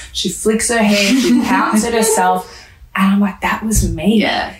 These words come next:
Speaker 1: So I think you're just born with it,
Speaker 2: Yeah.
Speaker 1: to be honest. And I know it's not,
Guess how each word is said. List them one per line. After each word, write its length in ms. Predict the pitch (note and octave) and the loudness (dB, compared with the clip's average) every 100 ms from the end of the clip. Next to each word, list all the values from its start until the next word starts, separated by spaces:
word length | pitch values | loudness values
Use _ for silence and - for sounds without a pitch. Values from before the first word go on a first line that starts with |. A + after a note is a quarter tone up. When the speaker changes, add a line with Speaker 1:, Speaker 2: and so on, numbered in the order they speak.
| - | -8
Speaker 1:
So 240 | - G#3+ | -2 2
I 80 | G#3 | 2
think 420 | G#3 - B3 D4+ | 0 -2 -4 -2
you're 140 | F#4+ G4 | -6 -4
just 320 | - C4 - | -4 -4 -4
born 320 | E3 D3+ A#3+ | -4 -2 -2
with 160 | A#3+ G#3 | -2 -4
it, 160 | - G3 | -2 -2
Speaker 2:
Yeah. 140 | - | -2
Speaker 1:
to 120 | - | -6
be 120 | D#3 C#3+ | -6 -6
honest. 480 | C3+ G3 C4+ - - | -2 -2 -2 -4 -4
And 200 | F3 F#3 | -2 0
I 100 | F#3 | 4
know 240 | G3 F3+ | 4 4
it's 220 | E3+ - G3 | 2 0 2
not, 320 | F#3+ F3+ - | 2 0 -6